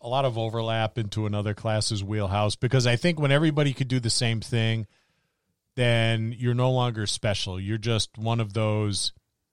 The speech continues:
vanilla characters. It's like, "Well, I could do that too." You know, I can, I can resurrect them. And, and now, now do you need a cleric?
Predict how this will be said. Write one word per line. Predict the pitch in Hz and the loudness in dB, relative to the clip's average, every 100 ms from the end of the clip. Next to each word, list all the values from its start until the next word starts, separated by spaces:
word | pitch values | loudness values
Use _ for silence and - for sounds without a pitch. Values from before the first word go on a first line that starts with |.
| _ _ _ _ _ _ | _ _ _ _ _ _
vanilla | 104 107 110 107 110 110 107 101 85 _ _ _ _ _ | -4 0 2 2 4 4 4 4 0 _ _ _ _ _
characters. | 117 113 101 - 98 95 95 | 0 2 0 -2 -2 -2 -4
It's | 101 | -2
like, | 107 104 | -2 -2
"Well, | 107 | 0
I | 170 262 | 0 -2
could | 107 | -6
do | 101 | -4
that | 87 80 | -4 -8
too." | - 87 95 104 _ _ _ - | -8 -8 -8 -12 _ _ _ -8
You | 107 | -4
know, | 104 101 _ _ _ _ | -4 -6 _ _ _ _
I | 117 123 | -6 -4
can, | 135 110 98 _ | -2 -4 -6 _
I | 151 | -6
can | 165 127 | -4 -4
resurrect | 110 98 95 - | -4 -4 -8 -8
them. | 107 104 _ _ _ _ _ | -10 -10 _ _ _ _ _
And, | 117 110 110 - | -4 -2 -2 -4
and | 117 113 | -4 0
now, | 117 120 117 117 - _ _ _ _ _ | 4 4 4 0 -4 _ _ _ _ _
now | 123 131 | 2 4
do | 123 120 | 4 2
you | 107 | 2
need | 107 123 | 2 0
a | 123 | 0
cleric? | - 123 120 123 | 0 0 0 -4